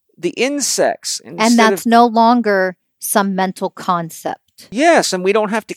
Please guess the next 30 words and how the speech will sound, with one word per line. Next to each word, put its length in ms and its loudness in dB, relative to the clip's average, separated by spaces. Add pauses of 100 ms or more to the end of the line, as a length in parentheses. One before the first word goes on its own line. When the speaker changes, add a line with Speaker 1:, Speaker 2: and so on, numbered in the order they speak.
Speaker 1:
kill 400 2
everything. 580 -6
Speaker 2:
Yeah. 340 0 (200)
It's 200 -6
no 120 4
longer 280 4
just 320 0
a 40 0
thought. 720 0
It's, 420 -2 (320)
you 180 0
have 320 2
the 180 -4
energetic, 680 2
mystical 560 -2
experience 920 -6 (440)
of 240 4
those 280 2
beings 600 -8
when 200 -4
you're 240 0
around 560 -4
those 240 -2
beings, 300 -8
when 160 -2
you're 120 0
Speaker 1:
Yes. 100 -6
Speaker 2:
walking 440 4
through 260 -8
nature, 520 -8